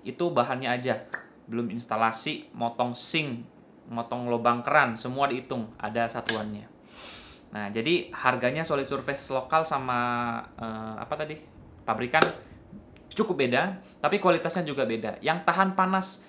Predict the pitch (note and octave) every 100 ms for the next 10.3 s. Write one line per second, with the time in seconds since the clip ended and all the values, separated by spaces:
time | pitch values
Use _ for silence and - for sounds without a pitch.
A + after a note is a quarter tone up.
0 | - D3 C#3+ - D3+ C#3 E3+ D3+ D#3+ C#3+
1 | C3+ C#3 - F3+ F3+ F#3 - - - -
2 | - - - - - C3+ A#2+ C#3 C#3 C#3+
3 | C#3+ - - C3+ D#3 F#3 E3+ A2+ - B2+
4 | B2 D3 A#2+ A2+ B2+ C#3 - - C3 D#3
5 | - - - - - C3 C3+ F3+ F#3 -
6 | - - C#3+ C#3 C#3+ D3 D3 B2+ A#2 A#2+
7 | G#2+ G#2 - - - - - - - C3
8 | C3 C3 C#3+ C3 C#3 - G3 G#3+ A#2+ C#3
9 | C3+ C3 A2+ C#3 A2+ - G#2+ B2 - C#3
10 | F#3 G3 -